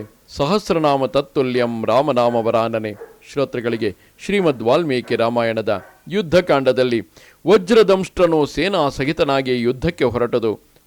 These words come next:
ವಾನರ ರಾಕ್ಷಸರ ಯುದ್ಧ. ವಜ್ರದಂಷ್ಟ್ರನು ವಾನರರನ್ನು, ಅಂಗದನು ರಾಕ್ಷಸರನ್ನು ಸಂಹರಿಸಿದುದು ಎಂಬ ಐವತ್ತ ಮೂರನೆಯ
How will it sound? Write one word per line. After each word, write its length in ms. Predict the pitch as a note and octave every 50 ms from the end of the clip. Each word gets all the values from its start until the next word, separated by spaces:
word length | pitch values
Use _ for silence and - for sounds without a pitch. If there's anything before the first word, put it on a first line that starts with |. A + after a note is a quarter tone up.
| _ D3
ವಾನರ 480 | F3+ G3+ G#3+ G#3 F#3+ E3+ D#3 C#3+ C3
ರಾಕ್ಷಸರ 580 | A#2 A2+ A#2+ D#3 - - - D#3 C3 C#3 A#2 A#2+
ಯುದ್ಧ. 340 | A#2+ A2+ A#2 A#2+ A2+ B2 B2+ A2+ G#2 - _ _ _ _ _ -
ವಜ್ರದಂಷ್ಟ್ರನು 880 | F3+ G#3+ F3+ E3+ G3 F#3+ E3+ E3+ E3 E3 - - D#3+ D#3+ D3 C#3+ C#3 C3
ವಾನರರನ್ನು, 880 | A#2+ A2 B2 E3 G3 F#3 E3 D3+ D3 C3+ C3+ C3+ C3 B2+ A#2+ A2 - - _ -
ಅಂಗದನು 560 | D#3+ G3+ G3 F#3 E3 D#3+ D3+ C#3+ C3+ B2+ A#2+
ರಾಕ್ಷಸರನ್ನು 840 | G#2+ G#2+ C3 C#3+ - - G#3+ F#3 F#3 D#3 D3 C#3 C3 B2 A#2 A2
ಸಂಹರಿಸಿದುದು 880 | G#2 - - A2+ A#2 B2+ D3+ E3+ F#3+ - - D3 A#2 A#2+ A2 A#2 G#2 - - _ _ _ _ -
ಎಂಬ 220 | D3+ D3+ C#3+ C3 A2+ - - D3
ಐವತ್ತ 380 | F3 G3+ F#3 E3+ - - -
ಮೂರನೆಯ 580 | B2+ A#2 A#2 A#2+ D3+ E3 D#3+ C3+ B2 A#2+ A#2